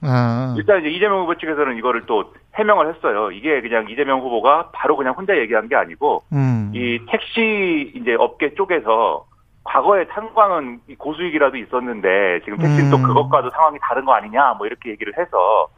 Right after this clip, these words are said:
Speaker 2: 거기에 맞장구를 치면서 이제 한 얘기다 이렇게 해서 해명을 했는데 아무튼 이런 것들이 계속 이제 어떤 뭐 실언 이런 것들로 이-, 좀 이렇게 해석이 돼서 뭐 보도가 되고 하다 보니까
Speaker 1: 음.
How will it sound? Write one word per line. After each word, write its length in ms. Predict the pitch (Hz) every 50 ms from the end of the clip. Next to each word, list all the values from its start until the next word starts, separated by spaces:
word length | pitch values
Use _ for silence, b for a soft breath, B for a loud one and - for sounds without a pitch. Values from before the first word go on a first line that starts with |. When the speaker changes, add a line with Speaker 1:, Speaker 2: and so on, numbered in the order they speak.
| _ _ _ _
Speaker 2:
거기에 240 | - - 123 123 131
맞장구를 540 | 107 101 104 - - 147 147 127 131 123 120
치면서 640 | - - 175 170 151 139 131 170 190 233 - - _ -
이제 100 | 117 -
한 180 | - 180 180 156
얘기다 380 | 123 190 190 139 117 - - - _ _ _ -
이렇게 240 | 143 151 151 - 151
해서 80 | 151
해명을 280 | 160 160 165 151 143 135 135
했는데 460 | 117 104 92 95 127 147 104 73 - b b b b b b b b
아무튼 300 | - 151 175 - 175 156 143
이런 260 | 165 196 208 202 185
것들이 480 | 185 175 - - 170 170 196 220 254 - _
계속 280 | - 143 147 165 147 147
이제 140 | 131 120
어떤 380 | 123 113 110 - 123 117 104 95
뭐 120 | 92 95 -
실언 380 | - - - - 247 202 123 104
이런 420 | - 139 135 131 117 113 107 104
것들로 560 | - 107 98 - _ - 110 107 120 156 170 _ _ _ -
이-, 80 | 120 104 _
좀 260 | - 123 113 101 98 101
이렇게 220 | 98 95 - -
해석이 340 | - 156 185 - 226 214 208
돼서 220 | 160 147 120 120 113
뭐 100 | 104 92
보도가 320 | - 107 104 - 107 107 -
되고 280 | 110 95 95 107 117 -
하다 300 | - 143 156 156 160 -
보니까 440 | 107 95 87 80 - - 135 104 - 175
Speaker 1:
음. 460 | 147 131 123 113 104 98 92 90